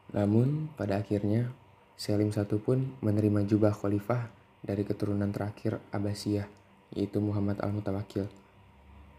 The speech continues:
Tahun seribu lima ratus tujuh belas pun ditandai sebagai tahun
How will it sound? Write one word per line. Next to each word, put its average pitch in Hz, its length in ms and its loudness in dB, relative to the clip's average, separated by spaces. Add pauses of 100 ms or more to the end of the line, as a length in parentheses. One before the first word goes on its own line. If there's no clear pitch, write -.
(260)
Tahun 139 320 0
seribu 107 320 8
lima 104 160 2
ratus 104 240 -4
tujuh 104 160 2
belas 104 240 -2
pun 139 240 0
ditandai 104 480 0
sebagai 101 320 0
tahun 110 480 0